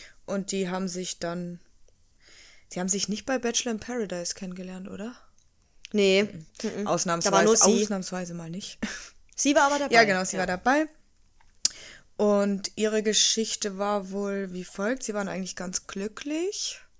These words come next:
Speaker 1: Ging viel um Zukunft, Zukunft. Und dann kam sie wohl montags von der Arbeit nach Hause und seine Sachen waren weg. Der Schlüssel lag auf dem Tisch und er wollte sich trennen.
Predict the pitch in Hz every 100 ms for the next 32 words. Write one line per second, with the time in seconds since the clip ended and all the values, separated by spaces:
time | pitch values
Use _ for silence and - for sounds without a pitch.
0 | _ _ - - _ - 196 190 214 202
1 | 196 - 220 214 190 - - 226 302 294
2 | 302 214 202 196 208 202 196 185 185 190
3 | 180 - - 175 - - 294 285 262 233
4 | 233 226 226 - - - - 196 180 170
5 | 165 190 - 294 277 269 277 269 196 196
6 | 185 190 180 175 170 180 - 185 - 180
7 | - - _ - _ _ - 175 170 160
8 | 160 - 156 - - - 160 -